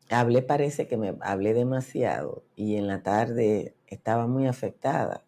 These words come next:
y la recomendación fue que me callara hasta hoy para garantizar estar hoy aquí. Miren, yo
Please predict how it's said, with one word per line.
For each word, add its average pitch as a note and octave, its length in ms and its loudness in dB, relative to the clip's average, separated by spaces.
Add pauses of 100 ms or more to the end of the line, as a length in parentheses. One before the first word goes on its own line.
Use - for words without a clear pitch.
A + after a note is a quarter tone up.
y G2+ 200 -4
la G2 120 0
recomendación A2+ 760 0
fue C3 120 4
que A#2 140 4
me A#2 160 4
callara B2+ 460 4
hasta A2 300 2
hoy A2+ 300 2 (800)
para B2+ 200 6
garantizar A#2+ 680 0
estar A2 340 -2
hoy A2+ 140 0
aquí. - 240 -8 (100)
Miren, E3+ 440 0 (2500)
yo E3+ 1040 6